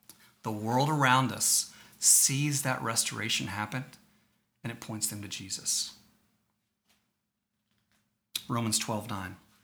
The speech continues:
Love must be sincere. Hate what is evil. Cling to what is good. Be devoted to one another in love. Honor one another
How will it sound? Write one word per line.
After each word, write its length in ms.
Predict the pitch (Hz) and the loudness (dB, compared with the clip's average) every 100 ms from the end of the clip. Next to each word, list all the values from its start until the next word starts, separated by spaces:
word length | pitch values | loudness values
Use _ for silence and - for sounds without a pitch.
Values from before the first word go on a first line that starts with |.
| _ _ _ _ _ _ _ - | _ _ _ _ _ _ _ -4
Love 320 | 113 123 135 | 4 4 6
must 260 | 127 127 | 4 2
be 80 | 131 | 0
sincere. 540 | 117 120 104 104 95 95 - _ _ _ _ _ _ _ _ _ | -2 0 0 0 -4 -12 -18 _ _ _ _ _ _ _ _ _
Hate 260 | - 135 147 | 2 4 4
what 120 | 143 | 2
is 140 | 147 123 | 4 2
evil. 340 | 104 107 101 - _ _ _ _ _ _ _ - | 0 -6 -10 -16 _ _ _ _ _ _ _ -16
Cling 360 | - 139 147 147 | 2 6 6 6
to 100 | 151 | 4
what 160 | 139 | 4
is 120 | 147 | 4
good. 400 | 143 110 92 87 - _ _ _ _ _ _ _ - | 2 -2 -6 -10 -16 _ _ _ _ _ _ _ 0
Be 120 | 127 | 0
devoted 600 | 123 104 113 123 131 127 | 2 2 6 6 6 2
to 100 | - | -2
one 160 | 117 117 | -2 0
another 480 | 107 104 101 98 117 - 101 | 0 0 -2 -6 -10 -14 -12
in 180 | 98 | -8
love. 520 | 101 110 113 110 - - _ _ _ _ _ _ - | -2 0 0 -4 -14 -20 _ _ _ _ _ _ 0
Honor 280 | 113 117 123 | 2 4 2
one 220 | 123 131 | 2 2
another 360 | 120 98 98 | 2 -2 -6